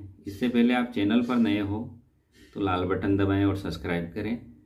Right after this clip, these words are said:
जिससे कि आने वाले हल आपको मिलते रहें। आकलन पत्रक छः, अनिल और आशा दोनों भाई बहन हैं। आज उनके घर उनकी बुआ और फूफा जी आए।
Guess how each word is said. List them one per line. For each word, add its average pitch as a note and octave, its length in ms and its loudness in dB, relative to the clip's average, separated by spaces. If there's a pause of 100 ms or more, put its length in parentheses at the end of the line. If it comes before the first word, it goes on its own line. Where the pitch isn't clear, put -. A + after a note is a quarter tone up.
(140)
जिससे G2 360 -2
कि - 160 -4
आने F#2 220 0
वाले G2+ 240 2
हल G2 220 0
आपको G2+ 280 -2
मिलते G2+ 340 0
रहें। G#2 400 -4 (1120)
आकलन C3 460 2
पत्रक C3 380 -2
छः, A2+ 440 2 (1200)
अनिल A#2+ 420 10
और B2 180 2
आशा A2+ 320 -2
दोनों G2 340 -2
भाई F#2 220 -2
बहन G#2+ 320 2
हैं। A#2+ 400 -6 (640)
आज C3 260 2
उनके C#3 320 2
घर A2+ 160 6
उनकी A#2+ 360 6
बुआ G2 300 0
और A2 220 2
फूफा F2+ 340 -4
जी G#2 220 2
आए। A#2+ 260 4